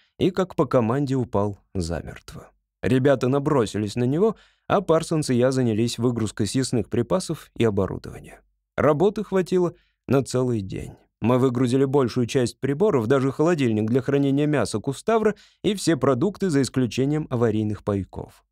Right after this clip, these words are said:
Оборудования оказалось так много, что пришлось ставить дополнительные палатки. К вечеру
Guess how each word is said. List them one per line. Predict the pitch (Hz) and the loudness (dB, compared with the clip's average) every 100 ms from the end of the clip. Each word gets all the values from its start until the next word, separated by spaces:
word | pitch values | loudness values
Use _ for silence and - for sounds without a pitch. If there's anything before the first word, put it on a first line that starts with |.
| _ _ | _ _
Оборудования | - 110 135 143 131 127 127 120 | 0 4 2 2 2 2 2 0
оказалось | 117 123 127 123 - | 0 2 2 0 0
так | 127 123 | 0 0
много, | 123 170 196 123 | -4 -2 0 0
что | 113 - 185 | -2 -4 -2
пришлось | 180 139 147 127 | -2 0 0 0
ставить | - 127 131 | 0 0 0
дополнительные | 127 123 123 113 107 - 107 98 | -2 0 0 0 -2 -2 -2 -2
палатки. | 87 - - - - - _ _ | -4 -6 -10 -16 -20 -20 _ _
К | - | -2
вечеру | 107 135 156 160 160 | 2 2 2 -4 -4